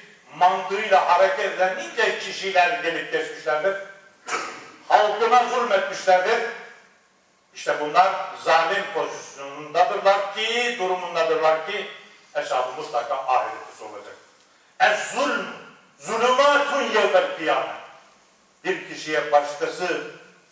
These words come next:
zulmetmesi. Bu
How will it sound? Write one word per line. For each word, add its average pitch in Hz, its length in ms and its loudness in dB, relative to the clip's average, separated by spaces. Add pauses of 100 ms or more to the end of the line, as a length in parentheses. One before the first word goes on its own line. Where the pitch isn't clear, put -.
(760)
zulmetmesi. - 800 -8 (1000)
Bu 254 220 -2